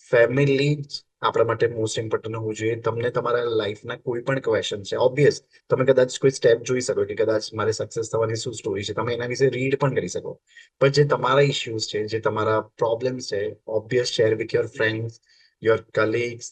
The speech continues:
કે જે તમને એવું લાગે કે ના, આ મારું સાંભળશે. અને હું તો બીજા હ્યુમનને પણ એવું કહીશ કે નહીં,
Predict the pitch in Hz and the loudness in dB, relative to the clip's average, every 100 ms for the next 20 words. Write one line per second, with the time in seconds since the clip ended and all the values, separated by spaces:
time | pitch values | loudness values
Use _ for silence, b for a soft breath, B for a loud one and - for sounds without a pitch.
0 | _ - 117 113 113 131 131 127 127 123 | _ -4 -2 0 0 2 2 2 0 0
1 | 113 117 117 113 98 - 107 113 113 113 | 0 0 0 0 -2 -4 -6 -2 -2 -4
2 | 104 101 101 104 110 127 127 135 131 117 | -6 -4 -6 -6 -4 -4 -2 -4 -4 -2
3 | 123 123 123 123 127 123 117 113 113 - | -2 -2 -8 -8 -6 -6 -6 -6 -6 -2
4 | 110 110 117 110 | -2 0 -2 -6